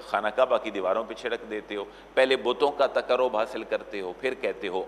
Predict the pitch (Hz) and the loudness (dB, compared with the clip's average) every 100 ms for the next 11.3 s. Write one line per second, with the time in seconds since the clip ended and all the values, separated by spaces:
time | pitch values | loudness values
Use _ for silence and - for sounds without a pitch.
0 | 123 139 135 117 104 101 87 - 82 78 | 4 4 4 0 -2 -2 -2 -4 -6 -8
1 | 82 73 - 65 71 - - - 127 135 | -10 -10 -12 -18 -18 -20 -16 -4 -2 2
2 | 127 127 135 131 151 131 127 135 139 131 | 2 4 0 0 -2 -2 -2 -2 -4 -6
3 | 104 95 123 107 90 82 80 76 - - | -4 -4 -6 -2 -2 -2 -6 -6 -12 -20
4 | - - 82 107 120 113 127 135 120 - | -20 -10 0 2 2 2 2 0 -2 -4
5 | 104 98 123 110 101 95 - - - - | -4 -4 -6 0 0 0 -4 -8 -10 -18
6 | - - - 90 107 139 160 156 156 151 | -20 -20 -2 4 8 8 8 6 8 8
7 | 151 147 123 107 101 110 101 101 110 107 | 6 8 8 10 10 8 8 6 6 2
8 | 107 101 - 113 110 92 - 85 87 87 | 2 2 6 6 6 0 -12 -14 -14 0
9 | 92 107 107 98 101 117 120 - - - | 6 6 6 0 0 -2 -2 -8 -6 4
10 | 113 113 101 104 104 104 127 127 101 101 | 4 6 4 4 0 -2 -2 -2 0 0
11 | 101 101 98 | 0 -2 -4